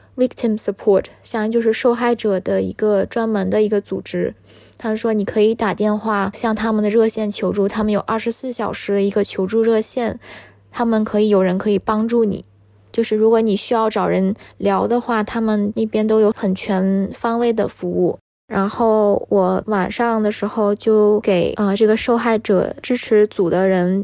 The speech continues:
打了电话，那边人接线之后也是非常的耐心，非常温和的听我叙事整个过程。然后他听完之后，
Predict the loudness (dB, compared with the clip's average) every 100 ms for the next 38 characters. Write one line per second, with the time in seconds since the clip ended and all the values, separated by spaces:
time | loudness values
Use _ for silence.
0 | -2 -2 -2 0 0 0 0 0 -2 -8
1 | -18 -18 -20 -6 -2 2 4 4 2 2
2 | 0 -2 -2 -2 2 4 6 4 0 -2
3 | 0 0 0 2 4 4 0 -2 -2 -2
4 | -2 -4 -2 -2 -2 -6 -4 -2 -2 -6
5 | -12 -2 0 0 0 0 -2 2 2 2
6 | 0 0 0 -2 -4 -4 0 0 0 -4
7 | -4 2 2 2 -4 -4 -6 -12 -18 -20
8 | -20 -18 -8 -4 0 2 0 -2 -6 -4
9 | -2 0 0 -2 -2 0 2